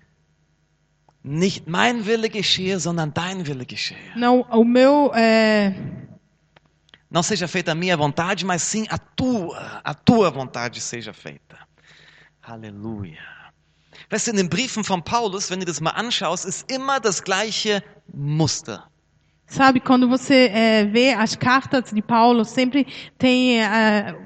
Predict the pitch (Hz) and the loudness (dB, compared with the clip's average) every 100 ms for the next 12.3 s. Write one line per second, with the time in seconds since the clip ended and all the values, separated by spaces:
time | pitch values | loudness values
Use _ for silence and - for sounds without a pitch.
0 | 208 208 - 226 247 240 254 233 - - | -12 -10 0 4 6 4 2 2 -2 -10
1 | - 247 220 233 220 208 208 208 208 214 | -2 -2 0 -2 -2 -2 -2 0 0 0
2 | 208 - - _ _ _ _ _ - - | -4 -8 -20 _ _ _ _ _ -20 -16
3 | - - - _ _ 160 214 196 - - | -14 -14 -16 _ _ -6 -4 -4 -6 -8
4 | 120 90 - _ _ 147 196 247 294 - | -8 -10 -16 _ _ -4 -4 -2 -4 -4
5 | - - 160 - 139 165 196 262 214 _ | -8 -6 -6 -6 -8 -6 -6 -6 -16 _
6 | _ - 254 254 - 262 254 302 285 262 | _ -4 4 4 4 0 2 0 0 -2
7 | 226 254 254 285 311 - - - - - | 0 0 0 -2 -4 -6 -14 -20 -20 -20
8 | - - _ _ _ _ _ _ _ _ | -20 -20 _ _ _ _ _ _ _ _
9 | - 151 151 226 240 - 220 202 196 165 | -4 0 4 4 4 0 -2 0 0 -2
10 | - 147 160 127 117 104 82 - - - | -4 -6 -6 -6 -6 -8 -12 -12 -10 -10
11 | - - 214 240 254 220 226 226 226 220 | -10 -4 2 4 6 6 6 6 6 4
12 | 214 208 202 | 4 4 2